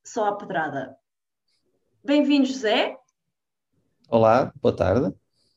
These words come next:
Speaker 1: Obrigado por, eh, teres aceitado o convite para aqui estar presente.
Speaker 2: É um gosto, é um
Speaker 1: Temos
Speaker 2: gosto, é um
Speaker 1: muito
Speaker 2: prazer.
Speaker 1: gosto. Ahm,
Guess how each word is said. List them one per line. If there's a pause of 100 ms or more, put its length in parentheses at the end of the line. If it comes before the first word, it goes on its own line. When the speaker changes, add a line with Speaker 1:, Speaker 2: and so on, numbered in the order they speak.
(120)
Speaker 1:
Obrigado
por,
eh,
teres
aceitado
o
convite
para
aqui
estar
presente. (160)
Speaker 2:
É
um
gosto,
é
um
Speaker 1:
Temos
Speaker 2:
gosto,
é
um
Speaker 1:
muito
Speaker 2:
prazer.
Speaker 1:
gosto. (1700)
Ahm,